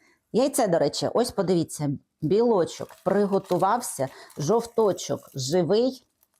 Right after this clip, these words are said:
Маю надію, що з таким, е, посмаженим яйцем, мене би взяли в той <laughs> французький ресторан, якби я того хотіла. Так, е, хочу з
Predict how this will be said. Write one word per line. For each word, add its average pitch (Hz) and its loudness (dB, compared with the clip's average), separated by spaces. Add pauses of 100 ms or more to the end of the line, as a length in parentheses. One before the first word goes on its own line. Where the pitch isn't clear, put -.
(360)
Маю 190 2
надію, 190 2
що 165 -2 (140)
з - -10
таким, 202 0 (460)
е, 139 2 (1040)
посмаженим 170 2
яйцем, 214 2
мене 175 0
би 170 0
взяли 175 2
в - -6
той 165 4
<laughs> - -8
французький 175 -2
ресторан, 180 2 (100)
якби 151 0
я 151 4
того 165 2
хотіла. 139 -2 (640)
Так, 165 0
е, 160 2 (480)
хочу 180 -2 (520)
з - -6